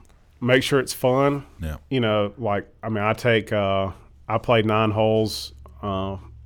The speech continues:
Speaker 1: my youngest daughter's six, or she'll be six this year. She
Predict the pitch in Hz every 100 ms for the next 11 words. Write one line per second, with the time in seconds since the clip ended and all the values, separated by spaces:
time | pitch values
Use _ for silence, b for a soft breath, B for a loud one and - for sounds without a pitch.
0 | - 113 101 101 110 107 - 104 101 98
1 | 95 - - - 127 120 - - - -
2 | 104 - 107 101 - 107 - - - 110
3 | 110 110 b b b b b b b b
4 | b - - - 135 135 127 110